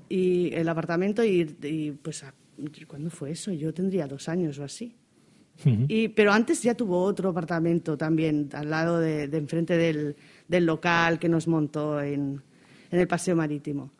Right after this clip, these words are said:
Speaker 2: Porque vosotros, eh, tú concretamente, mm, vives, eh, aquí en Castelldefels desde hace bastantes años,
Speaker 1: Sí,
Speaker 2: ¿no?
Speaker 1: sí, sí.
Speaker 2: Tu hermana también.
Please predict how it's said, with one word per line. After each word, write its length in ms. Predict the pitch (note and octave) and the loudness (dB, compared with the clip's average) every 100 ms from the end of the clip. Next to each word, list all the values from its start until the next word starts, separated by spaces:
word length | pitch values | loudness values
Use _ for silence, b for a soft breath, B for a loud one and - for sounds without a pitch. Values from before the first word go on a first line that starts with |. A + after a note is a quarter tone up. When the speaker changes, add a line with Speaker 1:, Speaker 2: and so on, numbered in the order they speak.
| _ - | _ 0
Speaker 2:
Porque 260 | - A2+ - | 0 2 0
vosotros, 600 | C3+ A2 A2 A#2+ C#3 - - | 0 2 0 2 2 2 -4
eh, 200 | - - - | -12 -6 2
tú 160 | B2+ | 2
concretamente, 640 | C3 B2 A#2+ A#2+ A#2+ E3 D3 | 4 2 4 4 8 8 8
mm, 260 | B2 A2 G#2 | 4 2 2
vives, 280 | A2 A2 A#2+ | 4 4 4
eh, 320 | A2 A2 G#2 | 4 4 2
aquí 180 | G#2 A2+ | 0 -2
en 80 | G#2+ | -2
Castelldefels 540 | G#2+ G#2+ G#2+ C3+ - B B B - | 0 -2 4 2 2 B B B -2
desde 180 | G#2 F#2+ | -2 0
hace 100 | G2+ | -2
bastantes 400 | F2+ G#2 F#2 A#2 | 0 -2 0 4
años, 220 | D3 D3+ | 6 6
Speaker 1:
Sí, 60 | |
Speaker 2:
¿no? 200 | B2+ D#3 F3 - | 6 6 6 0
Speaker 1:
sí, 180 | - D#3+ | -6 -6
sí. 180 | - D3 | -2 0
Speaker 2:
Tu 80 | |
hermana 260 | A2+ A2+ G#2 | 2 2 -2
también. 420 | F#2 G#2 D3 D#3+ | 0 6 8 8